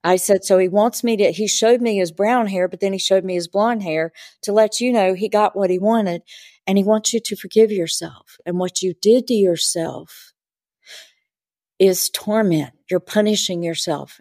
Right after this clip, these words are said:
And she said, "What are you talking about?" And I said, "The tattoo that is all down your chest of his face."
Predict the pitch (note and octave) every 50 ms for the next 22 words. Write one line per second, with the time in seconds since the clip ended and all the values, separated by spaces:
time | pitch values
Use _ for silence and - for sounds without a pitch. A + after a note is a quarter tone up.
0 | - - F3+ E3+ - - D4+ C#4+ - - F#3 F3 - C#4+ D#4 E4+ D4+ A3+ - -
1 | A3+ A3+ - - F#3+ E3+ E3 E3 D#3+ D3+ - _ _ _ _ _ _ _ _ _
2 | - F#3 F#3+ G3 G3 G3 F#3+ - - G3 F3+ F#3 - F3 - - - A#3 A#3 A3
3 | G#3+ - - - - A#3+ A#3 G#3 F#3 E3+ E3 D#3+ D#3+ D#3+ _ _ _ _ _ _
4 | _ _ _ _ - F#3+ F#3+ F#3 F#3 - - _ - F#3 F#3+ G3+ G3+ G#3 G#3 G#3+
5 | G#3 G3+ G3 G3 F#3+ F3+ F3 E3+ - - - A3 G#3 G3+ F#3 - - - - F#3
6 | F#3 - - F#3 F3 D#3+ - - - - - G#3+ G3+ E3+ D#3 - - -